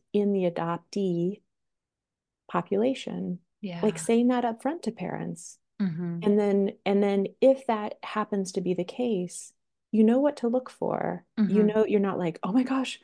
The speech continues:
Speaker 1: what's this?
Speaker 2: Yeah,
Speaker 1: What?"
Speaker 2: yeah.
Speaker 1: Like, we've been loving this child as,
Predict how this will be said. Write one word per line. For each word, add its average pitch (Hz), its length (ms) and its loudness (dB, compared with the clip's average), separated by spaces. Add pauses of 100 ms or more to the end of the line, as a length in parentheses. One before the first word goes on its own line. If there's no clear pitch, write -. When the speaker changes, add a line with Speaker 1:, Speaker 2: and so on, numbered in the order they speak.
(460)
Speaker 1:
what's 170 400 4
this? 453 440 2
Speaker 2:
Yeah, 220 260 4
Speaker 1:
What?" 370 100 2 (200)
Speaker 2:
yeah. 214 120 6
Speaker 1:
Like, 180 100 4
we've 302 260 4
been 403 240 6
loving 403 240 4
this 359 180 0
child 349 440 4
as, 254 200 0